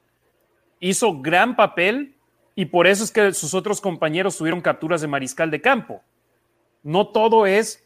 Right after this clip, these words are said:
con tu número, es con lo que puedes hacer como conjunto. Y Crosby, mis respetos. Y Thomas,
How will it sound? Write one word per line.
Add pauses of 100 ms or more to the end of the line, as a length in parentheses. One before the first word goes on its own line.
con
tu
número,
es (100)
con
lo
que
puedes
hacer
como
conjunto. (500)
Y
Crosby, (520)
mis
respetos. (100)
Y
Thomas,